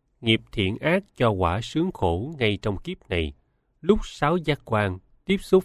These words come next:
với sắc, thanh, mùi, vị, xúc, pháp.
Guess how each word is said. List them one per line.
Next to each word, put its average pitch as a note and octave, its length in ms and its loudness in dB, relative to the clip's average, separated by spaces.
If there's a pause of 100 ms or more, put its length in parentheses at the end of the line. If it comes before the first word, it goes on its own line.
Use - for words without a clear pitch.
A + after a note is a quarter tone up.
với C3+ 120 0
sắc, - 280 -2 (440)
thanh, A2+ 320 0 (400)
mùi, F2 380 0 (300)
vị, E2 320 0 (280)
xúc, G3 280 2 (480)
pháp. D3 280 0